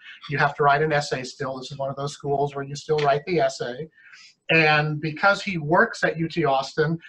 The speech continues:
actually he doesn't identify Austin in the article, uh, I, I don't think I've given away any great secret, um, he began to look at the language that was used by successful applicants to Austin versus the language that was used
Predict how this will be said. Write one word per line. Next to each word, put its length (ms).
actually 260
he 60
doesn't 260
identify 420
Austin 400
in 80
the 80
article, 520
uh, 40
I, 480
I 60
don't 160
think 160
I've 120
given 200
away 240
any 200
great 200
secret, 480
um, 260
he 140
began 540
to 80
look 220
at 140
the 80
language 480
that 120
was 180
used 280
by 140
successful 840
applicants 720
to 160
Austin 560
versus 380
the 80
language 500
that 160
was 180
used 460